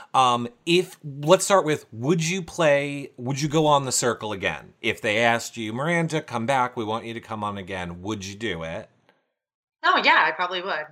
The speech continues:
Speaker 2: I would do things a lot differently, I think.
Speaker 1: Okay. And she also then wants to know if you could play as a pair, 'cause we've seen this on reality T V shows too, where people play as,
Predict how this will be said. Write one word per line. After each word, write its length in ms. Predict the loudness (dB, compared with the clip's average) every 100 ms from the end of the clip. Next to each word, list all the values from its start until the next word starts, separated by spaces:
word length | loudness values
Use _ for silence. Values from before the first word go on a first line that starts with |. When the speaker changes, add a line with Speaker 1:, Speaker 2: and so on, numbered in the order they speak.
| _ 0
Speaker 2:
I 120 | 2
would 120 | 0
do 100 | -4 -10
things 260 | -12 -8
a 60 | 0
lot 240 | 4 4
differently, 400 | 2 -2 -4 -4 -4
I 140 | -4
think. 320 | -6 -12 -14 -20 -20 _ 8
Speaker 1:
Okay. 680 | 8 8 4 0 -2 -6 2
And 280 | 4 4 2
she 320 | -2 -2 0
also 360 | 2 2 2 -2
then 200 | -2 -2
wants 340 | -2 -2 -6
to 80 | -4
know 260 | -2 -4 -4
if 200 | -6 -6
you 360 | -10 -6 -6
could 260 | -4 -8 -8
play 340 | -6 -2 0
as 220 | 0 -2 -2
a 160 | -2 -4
pair, 560 | -6 -2 0 0 -2 -6
'cause 180 | -14 -8
we've 180 | -6 -4
seen 280 | -4 -4 -4
this 200 | -4 -4
on 140 | -4
reality 440 | -2 -2 -2 -6 -10
T 180 | -14
V 180 | -14 -12
shows 400 | -10 -8 -8 -10
too, 360 | -12 -10 -8 -8
where 160 | -8
people 480 | -10 -10 -12 -8 -10
play 500 | -8 -8 -4 -4 -6
as, 460 | -4 -2 -4 -6 -14